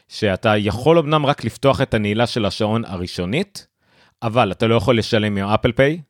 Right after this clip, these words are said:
עם הזיהוי פנים, אתה לא יכול להיכנס אם נעלת נגיד את הוואטסאפ עם שישמע, זה לא פותח לך את השישמע של הוואטסאפ, או בעצם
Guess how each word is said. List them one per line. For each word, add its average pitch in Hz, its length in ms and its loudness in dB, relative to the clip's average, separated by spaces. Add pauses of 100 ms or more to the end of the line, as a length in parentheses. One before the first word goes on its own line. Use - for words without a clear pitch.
(160)
עם 113 160 -6
הזיהוי 123 260 0
פנים, 147 340 0 (480)
אתה - 140 2
לא 127 100 6
יכול 127 160 2
להיכנס 117 400 0
אם 123 80 -2
נעלת 113 260 0
נגיד 107 320 -2
את - 120 -6
הוואטסאפ 117 440 2
עם 147 100 -2
שישמע, 151 400 -2 (120)
זה 90 160 -6
לא 101 140 2
פותח 98 300 0
לך 90 120 -6
את 104 120 -4
השישמע 98 360 -2
של 95 160 -2
הוואטסאפ, 98 420 0
או 104 80 -2
בעצם 98 280 0